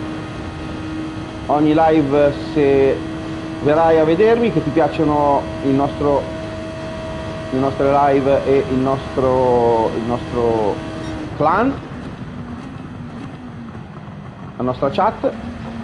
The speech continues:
vedrai che io faccio, compro macchine, provo, provo se qualcuno ha,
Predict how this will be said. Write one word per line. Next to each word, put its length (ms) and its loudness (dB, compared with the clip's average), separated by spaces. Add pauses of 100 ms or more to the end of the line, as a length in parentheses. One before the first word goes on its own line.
(220)
vedrai 320 4
che 120 2
io 140 6
faccio, 380 0
compro 320 0
macchine, 640 0
provo, 560 4
provo 500 4
se 120 -4
qualcuno 540 2
ha, 120 2